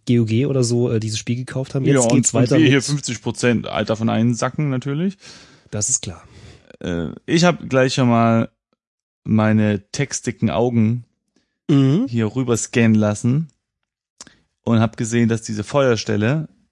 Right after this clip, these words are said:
Speaker 2: sich eins A anfreunden würde mit unserem Zunder, den wir im Inventar haben.
Speaker 1: Stein, stimmt.
Speaker 2: Das wären sehr
Speaker 1: Ich hab
Speaker 2: gute
Speaker 1: die mal untersucht. Die mit Steinen umrahmte, umrandete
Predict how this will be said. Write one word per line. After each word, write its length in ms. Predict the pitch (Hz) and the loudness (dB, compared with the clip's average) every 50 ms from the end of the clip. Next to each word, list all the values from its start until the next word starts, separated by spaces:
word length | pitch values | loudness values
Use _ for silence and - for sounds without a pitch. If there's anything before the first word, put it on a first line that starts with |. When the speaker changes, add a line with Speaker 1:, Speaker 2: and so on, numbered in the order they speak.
| _ _ _ _ _ _ - | _ _ _ _ _ _ -14
Speaker 2:
sich 360 | - - 123 120 117 - - | -10 -6 -6 -6 -6 -6 -4
eins 240 | - 131 151 156 - | -2 0 0 0 0
A 420 | - 110 117 120 117 117 120 117 _ _ _ _ _ _ _ _ _ - | 0 0 2 2 2 2 0 -2 _ _ _ _ _ _ _ _ _ -4
anfreunden 640 | - 131 160 156 - - - 131 123 - 123 120 110 | 0 2 2 2 0 -2 -2 0 0 0 0 -2 0
würde 240 | 117 120 117 117 113 | 0 0 0 2 2
mit 160 | 113 110 - | 2 0 0
unserem 520 | 120 113 107 104 110 104 104 101 98 95 | -2 -2 -2 -2 -4 -4 -2 -2 -4 -4
Zunder, 640 | - - - 170 160 131 113 104 104 101 104 98 - - - | -4 0 2 4 4 4 4 2 2 0 -4 -8 -12 -8 -4
den 220 | 107 104 202 - | -2 -2 -2 -2
wir 280 | 202 101 101 101 101 - _ - _ | -4 -6 -6 -6 -8 -10 _ -18 _
im 180 | - 104 107 - | -8 -6 -6 -4
Inventar 500 | 101 101 95 98 95 - 110 110 107 104 | -4 -6 -6 -6 -10 -10 -12 -12 -12 -12
haben. 340 | 107 110 - 113 117 113 _ _ _ _ _ _ _ _ _ _ - | -14 -14 -16 -16 -20 -20 _ _ _ _ _ _ _ _ _ _ -12
Speaker 1:
Stein, 480 | - - - - 113 113 135 143 - - | -8 -8 -6 -6 -6 -6 -6 -8 -8 -8
stimmt. 440 | 117 - - 151 151 113 98 - - - | -10 -8 -6 -6 -6 -6 -8 -10 -12 -8
Speaker 2:
Das 180 | - 113 107 110 | -8 -6 -4 -4
wären 180 | 107 104 101 | -4 -4 -4
sehr 140 | - - 113 | -4 -4 -4
Speaker 1:
Ich 100 | 107 - | -2 -2
hab 60 | 85 | -2
Speaker 2:
gute 80 | 98 - | 0 2
Speaker 1:
die 60 | 160 | 2
mal 60 | 156 | 2
untersucht. 800 | 147 135 127 127 123 120 139 170 139 107 101 92 - - - - | 4 4 2 2 0 0 -2 -4 -4 -4 -6 -6 -8 -14 -8 -6
Die 80 | 127 | -4
mit 140 | 123 131 - - | -4 -4 -4 -4
Steinen 480 | - - - - 110 131 175 208 196 185 | -6 -4 -2 -2 0 0 0 0 0 0
umrahmte, 760 | - 151 143 123 113 107 110 120 139 151 151 - 160 156 - | -2 -2 -2 0 -2 -2 -2 0 -2 -2 -2 -2 -4 -2 -2
umrandete 920 | 135 - - - - 139 135 120 131 170 175 165 135 - 127 135 165 190 | -4 -6 -2 0 2 2 4 4 2 2 2 0 0 0 0 0 0 -2